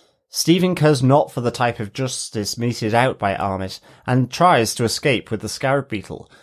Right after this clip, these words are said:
but another jackal is set upon him. With Mark pleading to Stephen to give him control and summon the soup, I mean suit, Stephen calls forth Mister Knight, a psycho-looking Colonel Sanders,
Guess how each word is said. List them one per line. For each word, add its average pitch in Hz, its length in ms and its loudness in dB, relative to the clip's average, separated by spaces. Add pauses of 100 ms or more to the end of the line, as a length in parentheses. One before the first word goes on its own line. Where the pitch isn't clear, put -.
(200)
but 104 140 -2
another 120 400 2
jackal 135 540 0
is 113 120 -2
set - 300 -4
upon 107 360 -4
him. 90 340 -12 (400)
With 107 100 -4
Mark 143 480 4
pleading 151 580 2
to - 140 -8
Stephen 139 460 2
to 117 120 -6
give 127 200 -2
him 120 160 -2
control 120 640 0 (140)
and 107 140 -4
summon 131 400 2
the 104 80 -2
soup, 113 460 -2 (280)
I 127 120 2
mean 113 200 4
suit, - 480 -2 (300)
Stephen 160 440 4
calls 165 320 2
forth 160 540 2
Mister 135 500 -2
Knight, 120 640 -2
a 113 80 -8
psycho-looking 131 920 0
Colonel 117 400 0
Sanders, 110 680 0